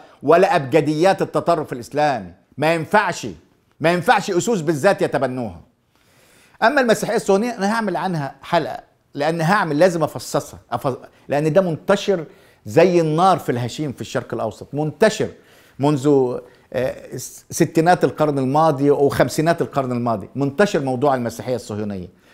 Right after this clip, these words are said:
وأنا في تقديري ما فيش حاجة اسمها مسيحية صهيونية، المسيحية مسيح، مسيح. في مسيحيون يتبنون رؤية كتابية بعودة اليهود إلى أرضهم التاريخية.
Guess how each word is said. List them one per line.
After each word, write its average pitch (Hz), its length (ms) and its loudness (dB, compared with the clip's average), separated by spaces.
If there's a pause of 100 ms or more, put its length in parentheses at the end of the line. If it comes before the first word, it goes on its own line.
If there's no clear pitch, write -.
(220)
وأنا 196 560 4
في 165 100 -4
تقديري 165 300 0
ما 185 80 0
فيش 185 200 -2
حاجة 185 200 -2
اسمها 156 220 -4
مسيحية 143 320 -6
صهيونية، 151 480 -4
المسيحية 175 560 2
مسيح، 165 680 0 (180)
مسيح. 131 400 -4 (480)
في 214 440 4 (240)
مسيحيون 180 920 2 (400)
يتبنون 180 840 4 (260)
رؤية 139 680 4 (100)
كتابية 190 920 6 (260)
بعودة 139 680 4 (280)
اليهود 143 680 2 (280)
إلى 180 360 6
أرضهم 139 380 2
التاريخية. 113 600 -4